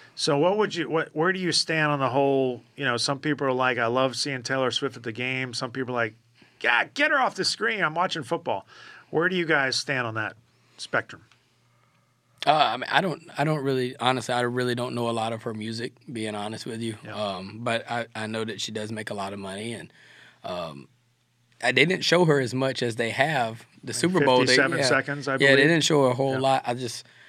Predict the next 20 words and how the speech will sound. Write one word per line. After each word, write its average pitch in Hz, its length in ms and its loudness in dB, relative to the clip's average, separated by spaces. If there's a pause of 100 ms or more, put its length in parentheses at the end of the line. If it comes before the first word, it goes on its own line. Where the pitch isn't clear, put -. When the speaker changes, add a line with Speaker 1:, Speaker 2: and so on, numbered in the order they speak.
(160)
Speaker 2:
you 139 120 -2
know, 117 120 0
for 123 200 -8
me, 127 400 -2 (320)
um, 104 520 -8 (340)
I 113 100 -4
thought 123 200 2
she 123 80 -6
was 120 80 -8
gonna 120 140 -4
win 120 100 -6
Super 131 200 -6
Bowl 123 160 -2
M 127 100 -4
V 127 100 -4
P 147 220 0
at 117 80 -6
one 160 180 -2
point, 123 240 -6
though. 120 160 -2